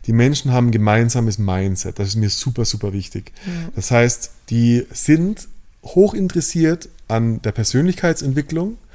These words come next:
Speaker 1: haben das m-, mit ihrer Sexualität verstanden und sind, wir hatten noch nie einen einzigen Fall, wir hatten über sechshundert Teilnehmende schon,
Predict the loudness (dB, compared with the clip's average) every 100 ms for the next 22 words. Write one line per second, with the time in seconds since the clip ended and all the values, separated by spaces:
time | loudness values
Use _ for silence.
0 | -20 -20 -20 -10 2 4 4 4 4 2
1 | -4 -8 -2 0 2 2 2 2 0 0
2 | 0 0 0 0 0 0 -4 -2 0 -2
3 | -4 -6 -6 -8 0 0 2 0 0 -2
4 | -4 -12 -20 _ _ _ -20 -20 -20 -18
5 | -2 0 4 4 4 4 2 2 0 -6
6 | -10 -6 0 0 -2 -2 0 0 0 -2
7 | -4 -2 0 0 -2 -2 -4 -2 -2 -4
8 | -6 -6 -6 -6 -4 -2 -2 -2 -4 -4
9 | -4 -4